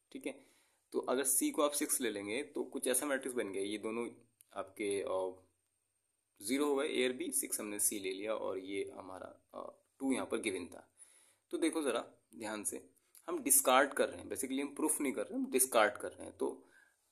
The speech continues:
यहाँ पर ए प्लस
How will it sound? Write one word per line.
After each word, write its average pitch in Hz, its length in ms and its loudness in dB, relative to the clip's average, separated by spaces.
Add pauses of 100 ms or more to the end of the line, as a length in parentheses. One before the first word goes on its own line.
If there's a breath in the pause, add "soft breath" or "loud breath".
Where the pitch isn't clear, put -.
यहाँ 131 280 -2
पर 175 540 4 (800)
ए 151 120 2
प्लस 160 500 2